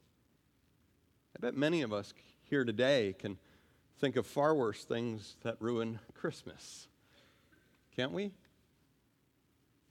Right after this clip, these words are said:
Things like the loss of life or loved ones. Things like loneliness or being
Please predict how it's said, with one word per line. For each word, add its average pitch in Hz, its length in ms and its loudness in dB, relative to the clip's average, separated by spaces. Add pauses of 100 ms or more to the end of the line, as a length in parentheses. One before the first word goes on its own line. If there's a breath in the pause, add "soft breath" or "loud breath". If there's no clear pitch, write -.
(100)
Things 175 320 4
like 151 460 6
the 151 80 6
loss 156 600 6
of 131 140 -2
life 156 540 2 (640)
or 104 80 0
loved 135 280 2
ones. - 520 0 (1600)
Things 117 200 2
like 113 240 6
loneliness 117 680 4
or 95 100 -2
being 107 260 2